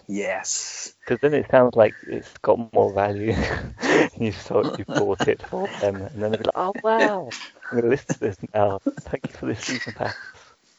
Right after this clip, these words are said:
Speaker 2: even though it's free.
Speaker 1: <laughs> And, and, you know, we'll, we'll give 'em all the D L C, we'll give 'em all downloadable content onto
Speaker 2: It's all
Speaker 1: their
Speaker 2: free
Speaker 1: phone.
Speaker 2: D L C,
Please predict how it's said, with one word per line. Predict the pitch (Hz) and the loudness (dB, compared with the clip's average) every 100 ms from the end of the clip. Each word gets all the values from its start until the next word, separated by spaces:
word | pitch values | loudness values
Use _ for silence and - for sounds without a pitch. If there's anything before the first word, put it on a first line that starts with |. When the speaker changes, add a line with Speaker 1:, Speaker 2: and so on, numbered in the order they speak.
| - - | -20 -10
Speaker 2:
even | 104 | 0
though | 104 98 | 4 4
it's | - | 2
free. | - 104 - | -8 -12 -12
Speaker 1:
<laughs> | - _ - - - _ - 740 - - - - - | -18 _ -16 -16 -20 _ -16 -16 -18 -12 -8 -4 2
And, | 180 156 | 2 4
and, | 151 147 | 2 2
you | 151 | 2
know, | 147 135 | 4 4
we'll, | 139 - - - - - | 4 -2 -8 -18 -8 4
we'll | 156 | 6
give | 170 160 | 8 6
'em | 160 | 6
all | 170 | 6
the | 151 | 8
D | 151 147 | 8 8
L | 135 | 8
C, | - 120 139 | 6 2 4
we'll | 151 147 147 | 4 4 4
give | 160 | 6
'em | 151 | 4
all | 147 165 | 4 2
downloadable | 151 147 143 143 131 123 120 | 4 2 4 2 2 -2 -4
content | 131 127 123 - | -4 -6 -8 -6
onto | - 156 | -4 2
Speaker 2:
It's | 151 | 6
all | |
Speaker 1:
their | 139 123 | 6 6
Speaker 2:
free | 143 | 0
Speaker 1:
phone. | 113 - | -2 -4
Speaker 2:
D | 127 | 4
L | 123 120 | 6 6
C, | 117 113 117 107 | 0 -6 -14 -14